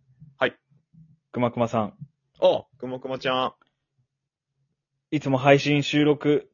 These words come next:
Speaker 2: 楽しく拝聴しております。
Speaker 1: ありがとうございます。
Speaker 2: 人見知りなところで一人で親近感を持っていたんですが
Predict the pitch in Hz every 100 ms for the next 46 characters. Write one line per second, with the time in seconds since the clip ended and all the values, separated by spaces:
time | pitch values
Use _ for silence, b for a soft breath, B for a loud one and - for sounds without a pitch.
0 | _ - 175 185 180 - 156 151 156 -
1 | _ - 180 160 160 - 156 160 160 165
2 | - - _ - 117 143 143 139 143 143
3 | 147 - - 190 185 196 185 180 175 170
4 | 175 147 143 - 190 160 139 151 151 165
5 | 165 139 123 120 135 - 113 117 110 98
6 | 104 117 -